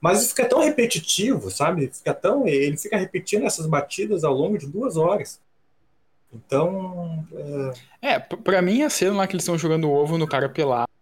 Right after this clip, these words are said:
Speaker 2: é, é isso, assim, o resumo da proposta dele durante o filme.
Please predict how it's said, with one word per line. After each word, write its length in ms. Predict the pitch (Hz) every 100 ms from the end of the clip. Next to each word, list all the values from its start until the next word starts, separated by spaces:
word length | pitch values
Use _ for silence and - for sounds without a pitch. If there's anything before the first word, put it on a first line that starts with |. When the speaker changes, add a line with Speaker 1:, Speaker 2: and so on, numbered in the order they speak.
| -
Speaker 2:
é, 280 | 143 143 131
é 20 |
isso, 360 | 127 175 - 113
assim, 180 | 113 110 - _ _ -
o 60 |
resumo 520 | 135 151 131 135 143 156
da 100 | 143
proposta 460 | 143 135 135 135
dele 140 | 135 135
durante 340 | 139 139 135
o 40 |
filme. 440 | 139 - 135 165